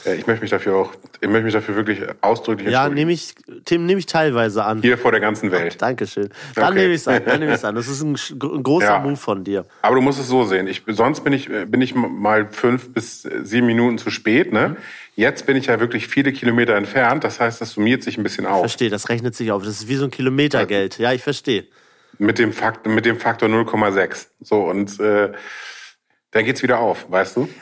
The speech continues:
Speaker 2: Ich hab so eine App jetzt, da kann man sehen, ähm, an welcher Tankstelle es am günstigsten ist,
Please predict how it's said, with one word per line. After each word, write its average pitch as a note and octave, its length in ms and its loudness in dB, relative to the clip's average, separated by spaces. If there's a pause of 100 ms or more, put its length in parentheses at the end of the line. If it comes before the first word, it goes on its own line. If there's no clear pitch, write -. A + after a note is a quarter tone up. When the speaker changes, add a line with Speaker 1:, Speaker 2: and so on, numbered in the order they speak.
Speaker 2:
Ich - 120 -10
hab C3+ 140 -4
so - 100 -2
eine B2+ 240 0
App C3+ 220 -4
jetzt, A2+ 440 -4 (280)
da G#2+ 160 0
kann C3 240 -2
man C3 240 0
sehen, D3 480 0
ähm, A#2+ 420 0
an A2+ 160 -4
welcher B2+ 300 0
Tankstelle A2+ 640 -2
es A2+ 280 -6
am A2 200 -4
günstigsten A2+ 600 -4
ist, E2+ 340 -14